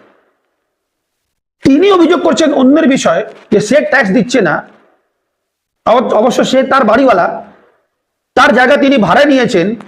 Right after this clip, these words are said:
এবং তার ট্যাক্স তিনি খুঁজিয়ে বেড়াচ্ছেন, অথচ নিজেদের ট্যাক্স যে কাঁচরাপাড়া পৌরসভাকে মেটাবেন সে সুযোগ তার কাছে হচ্ছে না। আর কি বলছিলেন? যে সিসি নেয়নি,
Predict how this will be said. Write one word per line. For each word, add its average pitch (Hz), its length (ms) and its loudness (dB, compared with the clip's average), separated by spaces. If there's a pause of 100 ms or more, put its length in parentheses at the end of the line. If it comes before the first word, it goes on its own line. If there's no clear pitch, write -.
(180)
এবং 302 120 2 (140)
তার 302 200 2
ট্যাক্স 320 220 -2
তিনি 339 160 2
খুঁজিয়ে 302 220 0
বেড়াচ্ছেন, 185 360 -2 (1400)
অথচ 208 200 0 (200)
নিজেদের 254 460 2 (140)
ট্যাক্স 165 280 -4 (920)
যে 185 140 0
কাঁচরাপাড়া 196 420 -2
পৌরসভাকে 175 440 0
মেটাবেন 147 340 -2 (480)
সে 233 160 0 (140)
সুযোগ 208 220 2 (800)
তার 156 180 0
কাছে 175 200 -2
হচ্ছে - 260 -6
না। 90 60 -12 (1040)
আর 208 140 -2
কি 294 120 2
বলছিলেন? 285 300 -2 (680)
যে 214 140 0
সিসি 320 320 2
নেয়নি, 185 240 0